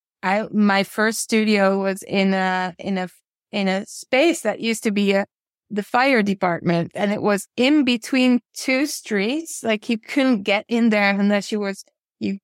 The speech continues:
you went under, like, a, a gate. And so you had to go under the gate, around the building, through two doors before you even got to the studio area. It's like nobody was there,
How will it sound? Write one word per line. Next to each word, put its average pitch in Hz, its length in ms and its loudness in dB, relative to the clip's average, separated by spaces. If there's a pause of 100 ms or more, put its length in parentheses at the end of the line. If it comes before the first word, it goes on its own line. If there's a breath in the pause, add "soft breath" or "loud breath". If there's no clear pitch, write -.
(160)
you 214 260 2
went 202 260 0
under, 214 380 2
like, 196 320 0
a, 190 280 0
a 202 80 2
gate. 190 680 -4 (440)
And 208 200 2
so 233 140 0
you 220 360 2
had 220 220 0
to 240 80 -2
go 202 220 0 (100)
under 302 280 2
the 254 100 -4
gate, 208 480 -2
around 233 520 0
the 262 60 -2
building, 208 760 0 (680)
through 277 680 2 (460)
two 277 320 0
doors 202 560 0
before 247 380 0
you 247 160 0
even 233 280 0
got 226 280 0
to 226 140 -4
the 208 100 -6
studio 254 540 0
area. 123 480 -4
It's 202 100 -6
like 233 100 0
nobody 302 680 2
was 247 220 0
there, 233 580 0